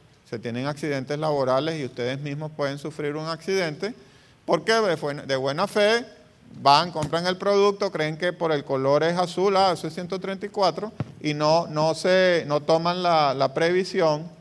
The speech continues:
de leer, no tienen la previsión de re-, de leer estas letricas aquí, que encima ni siquiera son en, en nuestro idioma, sino son en inglés, muchas veces hasta en chino, imagínense Dios mediante quién va a entender eso,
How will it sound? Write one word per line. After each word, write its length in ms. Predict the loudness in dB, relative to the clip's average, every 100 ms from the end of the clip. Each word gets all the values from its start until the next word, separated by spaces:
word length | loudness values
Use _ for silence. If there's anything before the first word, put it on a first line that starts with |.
| -20 _ _ _ _ _ _ _ _ _ _ 0
de 200 | 4 6
leer, 540 | 6 6 4 2 -4 -18 -20 _ -10
no 100 | -8
tienen 240 | -4 -2 0
la 100 | 0
previsión 540 | 0 0 0 -2 -2
de 100 | -2
re-, 180 | -2 -2
de 260 | 0 0
leer 180 | 2 2
estas 260 | 0 0 0
letricas 500 | 0 -4 -6 -2 -4
aquí, 220 | -2 -6
que 160 | -4 -4
encima 320 | -4 -6 -6
ni 120 | -6
siquiera 380 | -8 -6 -4 -4
son 400 | -4 -6 -6 -10
en, 200 | -12 -10
en 220 | -10 -10 -8
nuestro 300 | -8 -4 -2
idioma, 360 | -2 -4 -6
sino 300 | -10 -12 -12
son 240 | -10 -12 -10
en 100 | -10
inglés, 360 | -8 -8 -10 -12 _ _
muchas 280 | -14 -8 -4
veces 180 | -4 -4
hasta 280 | -6 -6 -8
en 140 | -10
chino, 340 | -8 -8 -8 -12 -18 -12
imagínense 480 | -10 -8 -10 -12 -10
Dios 180 | -10
mediante 440 | -10 -10 -10 -10 -14
quién 220 | -12 -10
va 60 | -10
a 40 |
entender 420 | -10 -10 -6 -6
eso, 200 | -6 -10